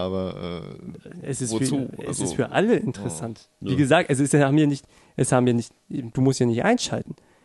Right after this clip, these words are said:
Speaker 2: Also du gehst ja auch nicht morgen in den Bundestag, beziehungsweise dann, wenn der Papst kommt und schaust ihm zu.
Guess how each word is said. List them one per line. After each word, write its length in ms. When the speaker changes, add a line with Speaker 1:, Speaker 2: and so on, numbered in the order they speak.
Speaker 2:
Also 180
du 140
gehst 220
ja 120
auch 100
nicht 120
morgen 220
in 100
den 40
Bundestag, 500
beziehungsweise 460
dann, 160
wenn 80
der 80
Papst 300
kommt 160
und 120
schaust 220
ihm 100
zu. 260